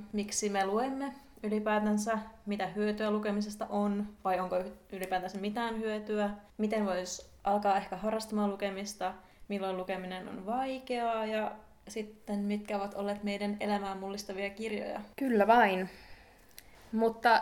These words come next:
Speaker 2: ihan aluksi voitais käydä vähän kuulumisia läpi,
Speaker 1: Joo.
Speaker 2: eli mitä sulle kuuluu, Essi?
Speaker 1: Öö, mä oon nyt muuttanut Helsinkiin hiljattain ja tänne pikkuhiljaa kotiutunut. Mä
Speaker 2: Mm.
Speaker 1: asun täällä Töölössä ja täällä on tosi ihanaa. Ja tuota,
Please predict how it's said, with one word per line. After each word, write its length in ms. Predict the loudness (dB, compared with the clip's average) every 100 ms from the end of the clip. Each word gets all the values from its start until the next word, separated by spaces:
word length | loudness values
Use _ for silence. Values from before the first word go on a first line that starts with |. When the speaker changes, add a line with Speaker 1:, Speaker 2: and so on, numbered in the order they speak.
| 6
Speaker 2:
ihan 220 | 6 6
aluksi 600 | 6 6 4 2 0 0 0
voitais 300 | 0 0 4
käydä 280 | 8 8 8
vähän 200 | 4 8
kuulumisia 680 | 8 10 6 2 0 2
läpi, 140 | 2 8
Speaker 1:
Joo. 160 | 8
Speaker 2:
eli 260 | 8 4 2 -4 -8
mitä 240 | -4 2 2
sulle 200 | 2 -4
kuuluu, 420 | 0 2 4 4
Essi? 440 | 4 2 -4 -4 -16 -20 -20 -4 2
Speaker 1:
Öö, 300 | 6 6 6
mä 100 | 4
oon 100 | 4
nyt 240 | 2 -2 -12 -8 0
muuttanut 560 | 0 0 -2 -2 2
Helsinkiin 680 | 4 4 2 0 2 0 0
hiljattain 640 | 0 2 2 0 0 0 0
ja 140 | -2 -6 -8
tänne 220 | -4 -4
pikkuhiljaa 560 | -4 -10 -8 -4 -2 0
kotiutunut. 680 | 0 -2 -2 -6 -6 -8 -4
Mä 60 | 2
Speaker 2:
Mm. 120 | 4
Speaker 1:
asun 220 | 4 4
täällä 200 | 4 2
Töölössä 500 | 0 0 0 -2 0
ja 100 | 0
täällä 180 | 2 0
on 80 | -2
tosi 180 | -6 -6 -4
ihanaa. 460 | -6 -6 -6 -8 -10 -20 -16 -6
Ja 240 | 2 2
tuota, 800 | 4 0 0 0 2 4 4 2